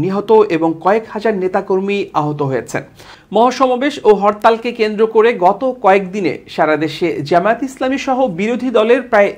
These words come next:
দুই হাজার নেতাকর্মীকে গ্রেপ্তার করেছে। বিবৃতিতে দলটির ভারপ্রাপ্ত সেক্রেটারি জেনারেল মাওলানা এটিএম মাসুম সরকারের পদত্যাগ, আগামী দ্বাদশ জাতীয় সংসদ নির্বাচন অবাধ, সুষ্ঠু ও নিরপেক্ষ করার লক্ষ্যে তত্ত্বাবধায়ক সরকার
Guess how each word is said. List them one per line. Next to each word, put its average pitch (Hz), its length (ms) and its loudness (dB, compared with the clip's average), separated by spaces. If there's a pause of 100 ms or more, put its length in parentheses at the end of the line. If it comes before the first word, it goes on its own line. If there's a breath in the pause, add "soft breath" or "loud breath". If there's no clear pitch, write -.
(220)
দুই 254 200 4
হাজার 262 300 2
নেতাকর্মীকে 214 680 -2 (140)
গ্রেপ্তার 156 380 0
করেছে। 113 280 -6 (440 soft breath)
বিবৃতিতে 262 520 -2 (100)
দলটির 233 360 0
ভারপ্রাপ্ত 233 380 -2 (140)
সেক্রেটারি 226 400 -6 (100)
জেনারেল 208 360 2 (120)
মাওলানা 185 320 2 (160)
এটিএম 208 360 0
মাসুম 180 300 -2 (380 soft breath)
সরকারের 143 560 -2
পদত্যাগ, 202 440 0 (280)
আগামী 220 280 -4 (140)
দ্বাদশ 196 280 4 (100)
জাতীয় 269 240 0 (100)
সংসদ 240 300 -4 (100)
নির্বাচন 233 360 -2 (140)
অবাধ, 220 200 2 (100)
সুষ্ঠু - 360 -6 (140)
ও - 20 2 (140)
নিরপেক্ষ 233 400 -2 (180)
করার 196 220 2 (120)
লক্ষ্যে 190 300 -4 (500 soft breath)
তত্ত্বাবধায়ক 247 560 0 (100)
সরকার 180 280 0